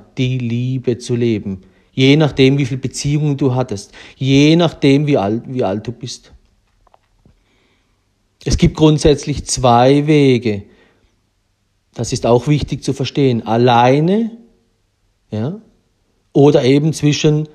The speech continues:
zwei Personen oder Mann und Frau. <clears throat> Warum? Ja, eben, weil zwischen, die Liebe ist das schönste Geheimnis auf dieser Erde. Aus zwei Menschen wird ein Mensch.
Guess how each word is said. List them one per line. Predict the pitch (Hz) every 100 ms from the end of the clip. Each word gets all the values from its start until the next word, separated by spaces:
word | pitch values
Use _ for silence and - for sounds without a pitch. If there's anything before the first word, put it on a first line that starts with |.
| _ _ _ _
zwei | - 131 127 123
Personen | 131 135 127 160 175
oder | 127 127 -
Mann | 135 131 131 147 165 170
und | - 135 143 151
Frau. | - 110 101 107 117 - _ _ _ _ _ _ _ -
<clears throat> | 277 247 185 117 -
Warum? | 127 104 113 156 214 - - -
Ja, | 120 98
eben, | 104 127 123
weil | 110 107
zwischen, | 123 107 113 98 - _ _ _ _ _ _ _ -
die | 135
Liebe | 120 123 139 151
ist | 147 147 131 -
das | 117 -
schönste | - 120 117 139 - 139
Geheimnis | 123 98 101 113 131 120
auf | 110
dieser | 113 104 101 85
Erde. | 90 120 151 - _ _ _ _ _ _
Aus | 120 110 -
zwei | - 110 107 127 143
Menschen | 143 120 113 127 135 - 147 143 143 117
wird | 120 123 123 -
ein | 104 110 127 147
Mensch. | 151 131 110 -